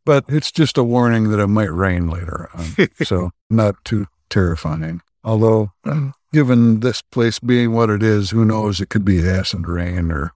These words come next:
Speaker 1: God only knows.
Speaker 2: <laughs>
Speaker 1: Anyway, they come to a big building. I think this may be the council building, but I, I'm not certain. Number two stands up on the front porch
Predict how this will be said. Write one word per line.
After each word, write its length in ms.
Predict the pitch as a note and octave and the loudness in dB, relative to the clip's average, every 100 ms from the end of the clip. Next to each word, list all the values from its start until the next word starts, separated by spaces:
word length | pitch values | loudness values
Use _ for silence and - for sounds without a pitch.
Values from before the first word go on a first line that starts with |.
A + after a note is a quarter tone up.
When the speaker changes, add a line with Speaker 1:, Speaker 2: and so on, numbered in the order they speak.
| _ | _
Speaker 1:
God 240 | - F2 E2+ | -6 -4 -2
only 260 | E2+ E2 | -2 -4
knows. 640 | D#2+ D#2 E2+ F#2+ - G#2+ D3 | -4 -4 -6 -6 -8 -6 0
Speaker 2:
<laughs> 140 | G#3+ - F#3 - F3+ - D4 - _ _ _ - | 0 0 -4 -4 -10 -12 -20 -20 _ _ _ -8
Speaker 1:
Anyway, 380 | A3+ G3 D3+ D3 | -2 2 4 6
they 160 | C#3 | 4
come 220 | - A3 | 4 4
to 240 | G3+ G3 F3+ | 6 6 6
a 40 | D3+ | 2
big 320 | D#3+ D#3+ B2+ | 0 -2 0
building. 380 | C3+ C3+ C3 C3 | -2 2 2 2
I 100 | B2+ | 0
think 300 | - A3 - | 0 0 2
this 200 | D#3 - | 0 2
may 280 | D3+ D3+ | 2 2
be 320 | B2+ C3+ C3 C3 | 4 4 4 2
the 120 | G2 G#2 | -4 -2
council 460 | B2+ A#2 G#2 G#2+ | 2 2 2 -2
building, 500 | F2+ G2+ F#2+ F#2+ F#2 | -2 -2 -2 -2 0
but 140 | F2+ F2+ | 0 0
I, 140 | F#2 C#2+ | -2 -2
I'm 160 | F#2 G2 | -2 -2
not 280 | F#2+ - - | -2 -4 -6
certain. 560 | - G2 E2+ F2 F2 - _ _ _ _ | -4 -2 -2 -4 -6 -8 _ _ _ _
Number 300 | - A3 G#3 | 2 4 4
two 480 | E3 - G3 C#3+ C3+ | 0 0 2 4 2
stands 540 | A#2+ - D3 C#3 C3 C3 | 0 2 4 4 4 2
up 180 | B2+ | 0
on 180 | C#3 B2+ | 2 2
the 40 | A#2 | 2
front 300 | - C#3+ G#2+ | 4 4 4
porch 500 | - C#3+ B2+ - | 2 2 2 -2